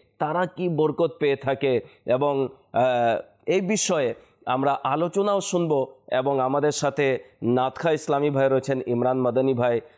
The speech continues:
তার সুমধুর কণ্ঠে মদিনা সম্পর্কে কিছু কালামও শুনব। আমি যাব সর্বপ্রথম আমাদের জুনায়েদ মাদানীর কাছে, যিনি, এ, দীর্ঘ এই অনুষ্ঠানের, এ, তিনি বিভিন্ন,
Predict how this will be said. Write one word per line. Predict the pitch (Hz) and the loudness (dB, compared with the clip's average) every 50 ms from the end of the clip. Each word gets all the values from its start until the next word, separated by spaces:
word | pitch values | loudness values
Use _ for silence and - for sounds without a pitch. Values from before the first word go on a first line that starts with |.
| _ _ _ | _ _ _
তার | - 123 123 120 | -2 0 0 0
সুমধুর | - - 147 143 139 135 131 143 135 | -2 -2 0 0 0 2 0 0 0
কণ্ঠে | - 147 147 143 139 156 160 160 | 0 -2 -2 -2 -2 -2 -2 0
মদিনা | 143 135 143 156 156 202 214 226 208 | 0 0 0 0 0 0 0 0 -2
সম্পর্কে | - - 185 175 - 175 170 156 156 160 | -2 -2 -4 -2 -2 -2 -2 -2 -2 -4
কিছু | - 156 143 - 165 180 190 185 - - _ _ _ _ _ _ | -2 -4 -4 -2 0 -2 -2 -2 -4 -10 _ _ _ _ _ _
কালামও | - 127 120 123 135 139 147 151 | -2 0 0 2 2 2 0 0
শুনব। | 147 - - 151 143 135 143 139 127 - - - _ _ | -2 -2 0 0 0 2 2 0 0 -2 -6 -16 _ _
আমি | - 110 131 147 151 | -4 -2 -2 0 0
যাব | 143 156 147 156 160 | 0 0 0 0 0
সর্বপ্রথম | - - 175 180 170 175 165 139 170 160 131 170 170 160 147 - - _ _ _ _ _ _ _ _ _ _ _ - | -2 0 -2 0 0 0 0 0 -2 0 0 0 0 0 -2 -8 -12 _ _ _ _ _ _ _ _ _ _ _ -6
আমাদের | 135 135 143 143 131 151 147 143 123 - - - _ - - 101 | -2 -2 0 0 2 2 0 0 -2 -4 -12 -18 _ -12 -8 -4
জুনায়েদ | 92 127 139 143 156 165 170 165 139 | 0 0 2 2 2 2 2 2 0
মাদানীর | 139 135 139 135 127 147 147 151 147 135 | 0 0 0 0 0 0 0 0 0 0
কাছে, | 147 139 135 - 139 131 | 0 -2 0 0 0 0
যিনি, | 123 117 127 131 143 139 135 131 - - - _ _ - | 2 2 0 2 2 2 0 0 -4 -8 -18 _ _ -2
এ, | 117 120 123 123 120 120 110 73 - - - _ _ _ _ _ _ _ - 170 170 | 0 2 2 2 2 2 0 -2 -4 -8 -14 _ _ _ _ _ _ _ -14 -8 -4
দীর্ঘ | 165 160 160 160 156 170 170 170 170 156 - - - - _ _ _ _ _ _ _ _ - | -2 0 0 0 2 2 2 2 2 0 -4 -6 -12 -20 _ _ _ _ _ _ _ _ -4
এই | 135 139 143 143 139 139 131 117 - - - | -2 0 0 2 2 2 2 0 -2 -4 -4
অনুষ্ঠানের, | 127 147 165 196 190 - - - 165 170 156 151 156 147 131 - - - _ _ _ _ _ _ - | -2 0 0 0 0 -2 -4 -6 -4 -2 0 2 0 0 0 -4 -8 -18 _ _ _ _ _ _ -2
এ, | 113 117 | -2 -2
তিনি | - - 143 143 143 143 139 135 127 | 0 0 -2 0 2 2 2 2 2
বিভিন্ন, | 117 117 127 143 151 170 175 175 165 165 165 160 156 151 143 | 0 0 0 2 2 2 2 2 2 2 2 2 0 0 -2